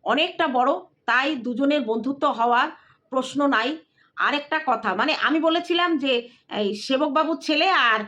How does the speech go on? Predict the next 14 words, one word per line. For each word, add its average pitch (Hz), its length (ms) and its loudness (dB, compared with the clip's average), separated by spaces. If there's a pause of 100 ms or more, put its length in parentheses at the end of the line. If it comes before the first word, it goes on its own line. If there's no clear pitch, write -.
(200)
আমাদের 233 300 0
বাচ্চার 240 340 0
মায়ের, 254 300 0 (340)
মানে 220 160 0
আমাদের 247 240 0
বাচ্চা 233 480 0 (120)
কিষাণু 269 380 -4 (300)
একই 214 260 -2
বয়সী, 226 460 -2 (320)
বন্ধুত্ব 254 500 0
হবে, 175 260 -4 (400)
এটা 285 240 -2 (240)
আর 214 120 -2
কি 285 400 -4